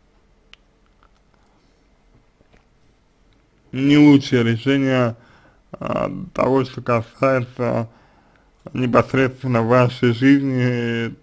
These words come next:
того, что касается, ну,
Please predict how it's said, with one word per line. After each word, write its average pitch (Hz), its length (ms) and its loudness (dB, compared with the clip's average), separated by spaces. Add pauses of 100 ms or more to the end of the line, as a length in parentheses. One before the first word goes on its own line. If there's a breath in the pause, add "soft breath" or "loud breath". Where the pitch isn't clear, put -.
того, 123 320 -2
что 123 580 -4 (1600)
касается, 123 1120 2 (100)
ну, 123 420 -8